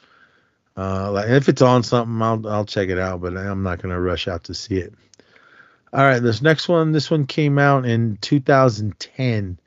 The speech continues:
and this is The Crazies. The original George A. Romero one came out in nineteen seventy-three. That one's goofy for what it is. It's early seventies. Um, I enjoy it. I, I didn't enjoy it enough to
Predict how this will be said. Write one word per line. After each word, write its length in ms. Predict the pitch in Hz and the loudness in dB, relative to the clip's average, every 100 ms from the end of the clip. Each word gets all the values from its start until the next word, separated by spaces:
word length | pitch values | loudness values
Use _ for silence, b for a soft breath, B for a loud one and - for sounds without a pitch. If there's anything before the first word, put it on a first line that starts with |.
| b b b b - | b b b b -8
and 240 | 101 104 | -4 4
this 240 | 120 123 - | 4 4 0
is 460 | 117 110 107 92 - | 2 2 2 0 -6
The 260 | 101 95 104 | -6 -2 -2
Crazies. 1080 | - - 117 123 117 95 95 92 90 - - b b b _ | -2 -4 2 4 4 2 -2 -4 -8 -12 -18 b b b _
The 120 | 117 | 6
original 500 | 113 139 143 151 151 | 8 6 6 6 4
George 300 | 120 135 127 | 6 6 8
A. 120 | 135 | 6
Romero 480 | 123 117 123 135 135 | 6 4 2 4 2
one 220 | 135 139 | 2 -2
came 220 | 127 131 | -4 -2
out 120 | 123 117 | 0 0
in 80 | |
nineteen 380 | 110 113 101 113 | -2 -4 -4 -6
seventy-three. 760 | 98 117 104 104 95 117 110 104 B B B - | -2 0 0 -4 -4 -2 0 -2 B B B 2
That 180 | 233 | 6
one's 200 | 208 165 | 6 4
goofy 500 | 131 135 143 131 135 | 4 4 4 4 0
for 200 | 120 143 131 | 0 2 4
what 200 | 123 120 | 6 4
it 140 | 110 | 2
is. 320 | 113 113 107 | 2 0 0
It's 400 | 135 131 - - 143 | -4 -6 -14 -16 -6
early 300 | 127 127 127 | 2 4 4
seventies. 720 | 120 120 117 113 113 113 107 107 | 2 0 0 0 -2 -2 -4 -4
Um, 400 | 107 104 98 95 B B B | -2 -2 -8 -14 B B B
I 60 | 208 | 6
enjoy 500 | 196 165 123 127 131 | 6 6 6 8 8
it. 240 | 135 123 | 6 2
I, 80 | 117 | 0
I 40 | 135 | 0
didn't 400 | 143 147 143 123 | 2 4 4 4
enjoy 240 | 123 127 | 6 6
it 120 | 120 | 6
enough 260 | 113 113 107 | 2 -2 -2
to 160 | 113 | -6